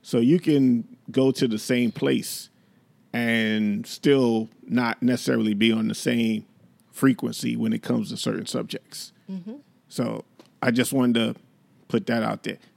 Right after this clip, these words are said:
Speaker 1: That doesn't mean you're unequally yoked. That just means you gotta have a conversation, <laughs> you know, about how you're gonna give, how much, you know, so on and so forth. 'Cause we've had to do that in our marriage where it came time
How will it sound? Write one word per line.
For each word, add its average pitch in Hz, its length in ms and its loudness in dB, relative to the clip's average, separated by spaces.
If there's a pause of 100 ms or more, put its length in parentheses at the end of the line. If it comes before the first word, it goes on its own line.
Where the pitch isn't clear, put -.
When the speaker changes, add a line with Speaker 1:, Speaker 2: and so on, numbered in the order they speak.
Speaker 1:
That 110 160 0
doesn't 143 340 2
mean 156 200 4
you're 151 180 4
unequally 151 520 2
yoked. 135 340 2
That 127 120 0
just 127 220 0
means 123 180 4
you 120 60 4
gotta 120 180 0
have 120 140 0
a 110 40 -2
conversation, 120 600 0 (580)
<laughs> - 560 -20
you 123 140 0
know, 110 140 -2
about 107 280 -4
how 127 140 0
you're 127 200 4
gonna 120 180 2
give, 120 540 2 (360)
how 127 260 -2
much, - 640 0
you 131 140 2
know, 113 220 0
so 131 280 2
on 117 160 2
and 117 100 0
so 127 200 0
forth. 120 360 -6 (100)
'Cause 107 220 -2
we've 139 260 4
had 123 200 2
to 113 80 -2
do 110 200 2
that 113 240 0 (560)
in 113 140 0
our 123 280 2
marriage 110 580 -2
where 110 500 0 (420)
it 117 160 -2
came 113 280 0
time 113 440 -2